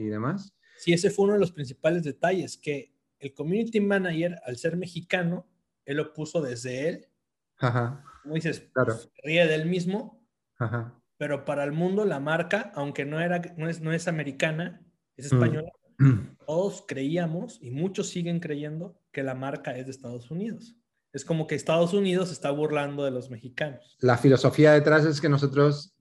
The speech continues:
Speaker 1: damos absoluta libertad. Si, si contratábamos a alguien era porque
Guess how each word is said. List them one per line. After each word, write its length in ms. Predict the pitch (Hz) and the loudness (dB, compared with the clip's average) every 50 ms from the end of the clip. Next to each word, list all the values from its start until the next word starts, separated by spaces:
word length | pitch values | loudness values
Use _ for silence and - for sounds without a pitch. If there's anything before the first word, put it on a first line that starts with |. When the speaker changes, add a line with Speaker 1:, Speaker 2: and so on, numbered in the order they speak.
| 135 - _ _ | -20 -20 _ _
Speaker 1:
damos 880 | - 139 117 110 127 127 131 135 139 143 147 151 143 - - - - _ _ - | -10 -8 0 4 6 6 8 8 8 8 8 6 4 0 -8 -14 -18 _ _ -4
absoluta 500 | 127 120 - - 123 123 120 127 143 139 | -4 -4 -2 0 2 2 4 6 6 8
libertad. 680 | 131 131 123 120 110 104 - 120 123 135 147 143 - - _ _ _ | 8 8 8 6 4 4 2 2 2 2 0 -2 -6 -16 _ _ _
Si, 280 | _ - - 117 110 - | _ -8 -6 -6 -6 -4
si 140 | - - - | 0 2 4
contratábamos 640 | 127 117 113 117 101 123 127 131 135 135 127 - | 4 6 6 4 4 4 4 4 4 4 4 4
a 140 | 135 131 131 | 2 4 4
alguien 240 | 143 143 147 147 143 | 4 6 6 6 6
era 180 | 135 139 143 139 | 4 4 2 2
porque 1300 | 143 135 - - 117 113 110 104 104 104 101 101 98 101 101 101 98 98 98 98 98 98 98 95 98 | 0 -2 -2 0 0 0 0 0 -2 -2 -4 -4 -4 -4 -4 -6 -6 -6 -8 -8 -8 -8 -8 -10 -12